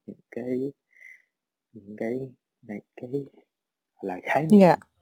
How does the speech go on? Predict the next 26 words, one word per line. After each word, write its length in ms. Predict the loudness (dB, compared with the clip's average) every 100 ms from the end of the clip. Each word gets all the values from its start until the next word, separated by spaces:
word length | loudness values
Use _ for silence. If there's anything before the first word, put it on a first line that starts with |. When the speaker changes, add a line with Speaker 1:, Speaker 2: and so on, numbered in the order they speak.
| _ _ _ _
Speaker 1:
về 180 | -10 -8 -8
cái 100 | -10
sự 100 | -6
vô 180 | -4 -4
thường. 200 | -2 10
Speaker 2:
Ừ, 440 | 12 12 12 10 4 4
dạ. 280 | 8 8 6 _ _ _ _ _ _ _ _ 0
Speaker 1:
<clears throat> 920 | 0 0 -6 _ _ _ -20 -20 -10 -4
Thì 340 | -2 -2 -6 -12 _ _ _ -20 _ _
khi 140 | 0 0
đó 260 | -2 -6
thì 60 | -8 -12
Ngài 200 | -14 -12
mới 140 | -8
bắt 120 | -6 -6
đầu 360 | -6 -10 -16 -8
tìm 280 | -6 -6 -8 _ _ -14
thử 140 | -14 -12 -8
cái 100 | -4
cách 140 | -6 -6 -10
nào 280 | -8 -10 -14 _ _ _ _ _ _ _ -12
để 300 | -10 -10 -8 -8 -8 -10 _ -18 -18 _ _ _
thoát 220 | -16 -10 -8
ra 120 | -6 -8
khỏi 460 | -8 -10 -10 -10 -12 _ _ _ _ _ _ _ -12
cái 120 | -12